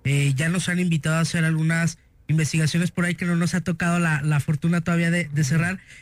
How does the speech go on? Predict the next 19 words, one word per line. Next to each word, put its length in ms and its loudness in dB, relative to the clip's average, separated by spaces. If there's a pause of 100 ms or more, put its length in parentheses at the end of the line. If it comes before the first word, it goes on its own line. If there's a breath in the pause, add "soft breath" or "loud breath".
(140 loud breath)
Pero 160 -2
el 100 0
Teatro 260 -4
Galerías, 380 -2
las 160 -2
personas 440 -4
que, 340 -2
que 140 0
viven 280 -2
aquí 200 -2
en 60 0
Jalisco 440 0
y 60 2
quien 240 0
ha 160 0
ido 240 2
a 60 2
visitar 400 0
este, 420 -2